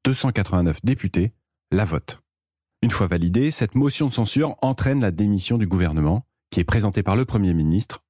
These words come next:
au président de la République. Mais le chef de l'État n'est pas obligé de l'accepter. Dans le détail, entre mille neuf cent cinquante-huit,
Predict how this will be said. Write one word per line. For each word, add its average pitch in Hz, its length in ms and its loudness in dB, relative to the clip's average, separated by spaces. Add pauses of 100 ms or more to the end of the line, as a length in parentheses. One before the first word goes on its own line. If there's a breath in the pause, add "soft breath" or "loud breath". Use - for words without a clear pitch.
(120)
au 175 120 2
président 101 480 0
de 120 60 0
la 90 80 0
République. - 500 -4 (500)
Mais 180 320 2
le 107 140 2
chef 160 280 0
de 110 80 2
l'État 123 320 0
n'est 95 160 0
pas 147 220 0
obligé 127 300 2
de 135 40 0
l'accepter. - 480 -2 (1120)
Dans 143 120 0
le 147 60 0
détail, 85 360 0 (160)
entre - 260 -2
mille 101 160 4
neuf 120 140 0
cent - 120 -2
cinquante-huit, 104 680 -2